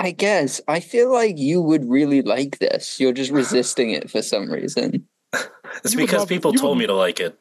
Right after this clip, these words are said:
Speaker 3: you would love
Speaker 1: Yeah.
Speaker 3: Lord of the Rings, Andy. It's actually pretty fun.
Speaker 2: <laughs> Um, all right. So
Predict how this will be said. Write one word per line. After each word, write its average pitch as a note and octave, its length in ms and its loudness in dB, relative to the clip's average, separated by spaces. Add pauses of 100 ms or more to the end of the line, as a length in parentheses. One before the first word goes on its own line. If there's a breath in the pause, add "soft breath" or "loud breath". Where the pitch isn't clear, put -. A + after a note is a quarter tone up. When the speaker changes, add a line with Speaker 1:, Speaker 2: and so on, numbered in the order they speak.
(120)
Speaker 3:
you A3+ 80 2
would A#3+ 160 0
love D3+ 160 2
Speaker 1:
Yeah. C#3+ 200 2
Speaker 3:
Lord A#2+ 120 0
of - 60 -8
the D#3+ 60 -8
Rings, D3 180 -4
Andy. C#3 260 0
It's D#3 100 -2
actually - 320 0
pretty D3 160 -2
fun. C3 300 -2
Speaker 2:
<laughs> - 120 -2 (1000 loud breath)
Um, A#2 460 0 (100)
all C3 60 0
right. A2 220 -4
So D3 460 2